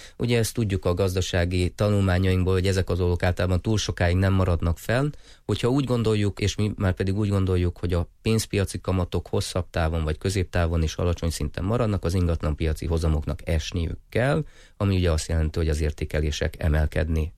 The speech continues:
fognak. Még egy tényre hívnám fel a figyelmet, ami szintén egy objektív körülmény, hogyha megnézzük Magyarországon kívüli ingatlanpiaci hozamokat,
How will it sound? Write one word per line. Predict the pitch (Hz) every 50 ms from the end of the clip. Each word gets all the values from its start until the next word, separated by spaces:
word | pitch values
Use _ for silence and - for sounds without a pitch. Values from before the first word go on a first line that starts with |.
| -
fognak. | _ - - 87 82 85 78 71 71 -
Még | 92 110 143 165 160 120
egy | 120 110 104 - - - - - - - - - -
tényre | - 101 107 104 101 92 87
hívnám | 90 90 87 90 87 82 80
fel | - - 82
a | 82 76
figyelmet, | - - 104 113 123 127 127 127 131 135 139 139 - - - - - - - - - -
ami | - 95 98 98 95 90 90 92 90 90
szintén | 87 - - 92 87 - 85 80
egy | 82 80 87
objektív | 87 85 87 82 80 - - - -
körülmény, | - 113 117 123 117 117 117 110 107
hogyha | 98 98 - - 107
megnézzük | 104 117 127 131 113 95 90 92 85 -
Magyarországon | 101 107 113 110 113 104 104 101 - - - 101 95 95 92 90
kívüli | - - 120 113 107 95 92 85 76 80 85 - - - - _ - _ _
ingatlanpiaci | - 117 123 117 117 104 - 104 101 92 87 - 87 85 85 - -
hozamokat, | 76 85 80 80 82 82 - - - - - - - -